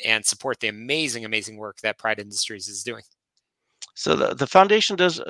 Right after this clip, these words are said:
Speaker 2: does a lot in the local community. They do a lot for our employees. Uh, what we, uh, do, uh,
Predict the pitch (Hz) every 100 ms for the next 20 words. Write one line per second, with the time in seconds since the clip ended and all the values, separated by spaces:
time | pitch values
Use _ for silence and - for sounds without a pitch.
0 | - 127 113 117 123 139 123 120 117 -
1 | 135 139 - - 127 127 123 123 113 110
2 | 113 117 117 120 - 123 127 - 107 107
3 | 117 - - - - - - 113 113 113
4 | 113 117 131 143 131 127 - 135 131 113